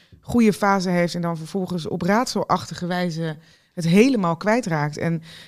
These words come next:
zulke grote ruimtes en het helemaal weggeeft. Nou ja, ik heb ook voor het eerst in de twee jaar dat ik commentaar geef, had ik na de wedstrijd last van mijn stem.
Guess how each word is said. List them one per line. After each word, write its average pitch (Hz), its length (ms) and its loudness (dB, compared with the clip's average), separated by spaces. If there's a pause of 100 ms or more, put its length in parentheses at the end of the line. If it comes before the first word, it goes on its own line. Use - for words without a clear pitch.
(420)
zulke 320 540 0
grote 226 320 2
ruimtes 214 800 2
en 180 460 0
het 175 100 -2
helemaal 180 260 2
weggeeft. 190 680 -4
Nou 175 160 -4
ja, 143 100 -2
ik - 140 -4
heb 190 160 0 (1000)
ook 185 200 -6
voor 180 100 -4
het 175 100 -4
eerst 196 260 0
in 170 280 -4 (200)
de - 140 -20
twee 185 200 -2
jaar 170 120 0
dat 165 120 -4
ik 165 100 -8
commentaar 170 480 -6
geef, 160 260 -8 (380)
had 196 160 -6
ik 202 80 -6
na 202 140 2
de 185 80 -2
wedstrijd 180 340 -2
last 175 240 -4
van 156 100 -6
mijn 156 120 -6
stem. 233 300 -2